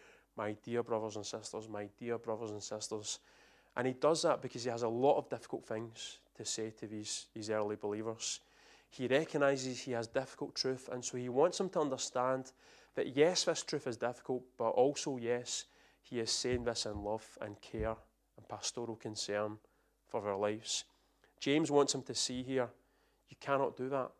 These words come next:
You cannot show favoritism towards the rich at the expense of the poor,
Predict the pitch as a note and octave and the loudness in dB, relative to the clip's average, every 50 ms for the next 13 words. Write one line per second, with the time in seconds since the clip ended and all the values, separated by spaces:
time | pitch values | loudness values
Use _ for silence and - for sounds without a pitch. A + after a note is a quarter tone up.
0 | _ _ _ _ _ C3+ - - - E3 E3 E3 E3+ C3+ - - - D3 - - | _ _ _ _ _ -12 -6 6 10 10 12 12 12 10 8 6 4 4 2 2
1 | - C#3 C3+ C3+ C3+ C#3+ C3+ D3 C#3+ C3+ C#3+ C#3 C3+ - - - B2+ A#2+ B2 B2 | 2 2 2 4 2 2 2 2 0 0 0 -2 -2 -6 -6 -4 4 6 6 6
2 | B2 B2+ A#2 A2+ B2+ - - - - - A2+ G2+ - - - B2 B2+ A#2+ - A2+ | 6 4 2 2 2 2 2 -2 -4 -6 -6 -8 -4 0 2 2 2 0 0 -2
3 | A2+ G#2+ - - B2+ A#2+ A#2+ B2 | -2 -2 -2 -2 2 4 4 4